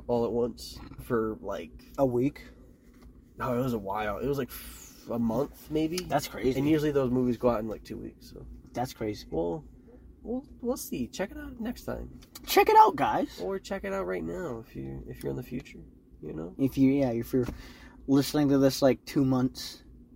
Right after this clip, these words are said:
Speaker 1: Yeah.
Speaker 2: from now or something.
Speaker 1: Two months, two years, two hundred years.
Speaker 2: Jesus Christ.
Speaker 1: It's weird to think about.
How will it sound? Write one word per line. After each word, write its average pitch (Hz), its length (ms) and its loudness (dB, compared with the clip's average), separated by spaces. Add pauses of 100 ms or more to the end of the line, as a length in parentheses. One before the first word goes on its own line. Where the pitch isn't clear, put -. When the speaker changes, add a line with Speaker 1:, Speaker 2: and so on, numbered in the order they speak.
(520)
Speaker 1:
Yeah. 156 120 -12 (500)
Speaker 2:
from 139 160 6
now 135 240 4
or 143 100 -2
something. 143 340 -4
Speaker 1:
Two 151 60 0
months, 156 200 -6
two 156 80 -6
years, 151 360 -6
two 135 180 -6
hundred 131 280 -6
years. 156 420 -8 (640)
Speaker 2:
Jesus - 360 -14
Christ. - 480 -12
Speaker 1:
It's - 80 -18
weird 143 140 -10
to 123 60 -16
think 139 200 -10
about. 127 220 -14